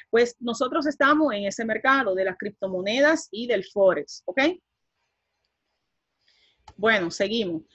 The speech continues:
Bueno, vamos a conocer un poquito el equipo corporativo detrás de, de, de esta empresa, de esta academia que te voy a presentar, que se llama eMarkets Live. Es importante conocer un poquito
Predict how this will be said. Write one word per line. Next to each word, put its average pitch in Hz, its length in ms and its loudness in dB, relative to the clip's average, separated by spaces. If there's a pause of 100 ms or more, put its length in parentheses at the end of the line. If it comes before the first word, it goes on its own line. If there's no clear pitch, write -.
(300)
Bueno, 208 220 4
vamos 233 200 4
a 311 60 6
conocer 294 320 4
un 277 100 6
poquito 262 320 -2
el 233 80 4
equipo 226 300 -6
corporativo 226 760 0
detrás 190 460 0
de, 202 400 -2 (400)
de, 190 520 -2 (100)
de 190 160 -2
esta 202 240 -2
empresa, 220 520 0
de 202 60 0
esta 196 180 -4
academia 202 480 -2
que 226 80 -8
te 185 80 -4
voy 180 100 2
a 190 60 0
presentar, 202 440 -4
que 233 80 -12
se - 120 -8
llama 175 240 -4
eMarkets 190 480 -6
Live. 185 340 0
Es - 160 -12
importante 214 500 -6
conocer 190 360 -6
un 202 100 -6
poquito 220 520 -8